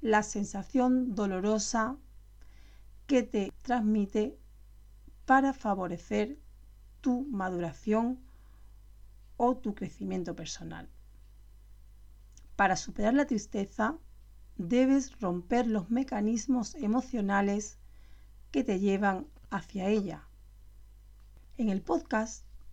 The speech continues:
te explico cómo conseguir y evitar que la tristeza se convierta en una trampa que te impida alcanzar nuevos objetivos y llevar una vida plena.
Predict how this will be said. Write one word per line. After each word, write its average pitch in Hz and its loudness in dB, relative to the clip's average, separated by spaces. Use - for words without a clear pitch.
te - -4
explico 269 2
cómo 262 8
conseguir 190 -2
y 254 4
evitar 226 2
que 262 4
la 202 2
tristeza 254 0
se - -8
convierta 226 -2
en 202 -2
una 226 2
trampa 208 2
que 214 0
te 208 -6
impida 233 2
alcanzar 190 -2
nuevos 214 0
objetivos - -10
y 247 2
llevar 208 4
una 247 8
vida 196 4
plena. 151 -10